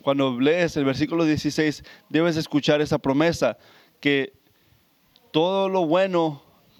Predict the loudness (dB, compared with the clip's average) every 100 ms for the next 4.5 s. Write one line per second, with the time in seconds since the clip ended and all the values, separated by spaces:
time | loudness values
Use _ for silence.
0 | _ _ _ _ _ -4 -4 0 0 0
1 | 0 0 0 2 0 -2 -8 _ -20 _
2 | -14 -2 0 2 0 0 0 0 2 2
3 | 2 0 0 0 2 2 4 2 2 -2
4 | -2 -2 -2 -2